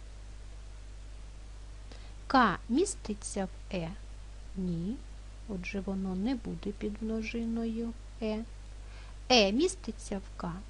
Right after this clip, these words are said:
Також ні. Отже, воно теж не буде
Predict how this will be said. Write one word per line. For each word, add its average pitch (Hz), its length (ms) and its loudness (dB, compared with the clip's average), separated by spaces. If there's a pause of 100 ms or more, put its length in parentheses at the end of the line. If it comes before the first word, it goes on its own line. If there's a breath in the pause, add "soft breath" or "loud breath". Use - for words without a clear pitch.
Також 262 640 2
ні. 180 240 -4 (500)
Отже, 196 300 -4
воно 185 420 -2 (180)
теж 196 400 4
не 180 140 -4
буде 202 400 0